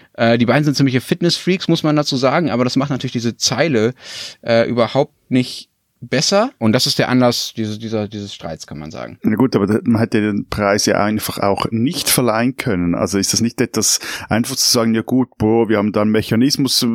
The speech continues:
Speaker 2: da kriegen wir den Preis und dann müssen wir leider jedem noch so durchgeknallten Rapper oder Musiker oder Musikerin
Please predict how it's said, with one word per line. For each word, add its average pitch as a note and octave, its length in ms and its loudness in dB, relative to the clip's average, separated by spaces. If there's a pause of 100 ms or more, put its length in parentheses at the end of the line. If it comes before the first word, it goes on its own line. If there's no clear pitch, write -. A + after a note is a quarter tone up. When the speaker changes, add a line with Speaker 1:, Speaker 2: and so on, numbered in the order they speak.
(280)
Speaker 2:
da G#2+ 100 0
kriegen G2+ 220 -4
wir F#2+ 80 0
den F2 120 -2
Preis C#3 520 2
und A#2 180 0
dann G#2 220 0 (400)
müssen E3 380 2
wir D#3 100 4
leider C3+ 420 4
jedem A#2+ 640 2
noch A2+ 240 0
so A#2 640 2
durchgeknallten A2+ 1040 0
Rapper G#2 480 0
oder G#2+ 180 0
Musiker G#2+ 720 0
oder G#2 160 0
Musikerin G#2 840 -2